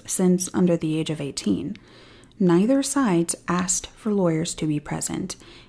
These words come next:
A parent could have been present during questioning, but investigators stated children tend to be more truthful when not pressured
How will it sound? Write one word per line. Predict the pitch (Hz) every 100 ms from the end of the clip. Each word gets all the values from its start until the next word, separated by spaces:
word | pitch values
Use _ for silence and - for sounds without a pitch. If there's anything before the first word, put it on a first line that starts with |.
| -
A | - 170 180
parent | 185 - 190 185 - 277
could | - 233
have | 233 -
been | 170 170
present | - 170 165 175
during | 156 151
questioning, | - 160 - 175 160 175 226
but | 214 196 190
investigators | 214 202 220 - 277 285 294 285
stated | - 185 175 175 175 -
children | - 226 220 214
tend | 196 185 180 180
to | 175
be | 170 170 170 -
more | 190 170 165
truthful | 160 - 180 180 - 233 240 254 285
when | 196 180 175 175
not | 202 180 170 -
pressured | 180 - 165 165